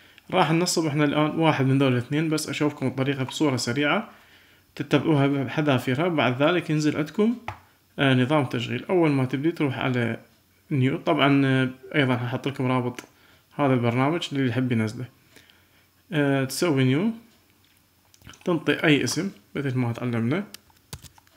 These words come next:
الاختصار حسمي آدي. هنا أنا شنو نختار؟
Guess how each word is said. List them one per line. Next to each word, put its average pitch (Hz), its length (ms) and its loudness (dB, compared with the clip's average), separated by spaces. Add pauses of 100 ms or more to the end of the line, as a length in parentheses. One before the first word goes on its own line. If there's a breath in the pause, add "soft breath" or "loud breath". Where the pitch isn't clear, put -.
(120)
الاختصار 139 600 -6
حسمي 131 460 -6
آدي. 135 400 -6 (3250 soft breath)
هنا 160 280 0
أنا 151 80 2
شنو 139 200 -4
نختار؟ 147 280 -4